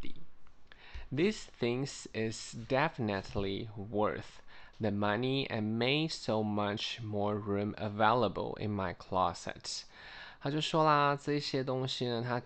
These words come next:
明确的很有价值，它确实是有这个价值，有值得这些钱，而且制造出了更多的空间在我的衣柜里面。他把这个鞋架放在衣柜里面。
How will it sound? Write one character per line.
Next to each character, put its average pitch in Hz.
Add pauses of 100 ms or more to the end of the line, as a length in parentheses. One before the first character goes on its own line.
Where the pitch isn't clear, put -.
(140)
明 117
确 135
的 98
很 110
有 117
价 98
值， 107
它 110
确 165
实 143
是 -
有 120
这 117
个 113
价 123
值， -
有 98
值 110
得 120
这 -
些 117
钱， -
而 107
且 110
制 147
造 135
出 127
了 110 (400)
更 143
多 117
的 107
空 131
间 117
在 107
我 -
的 -
衣 104
柜 110
里 64
面。 85
他 -
把 85
这 107
个 101
鞋 95
架 104
放 101
在 98
衣 98
柜 117
里 117
面。 117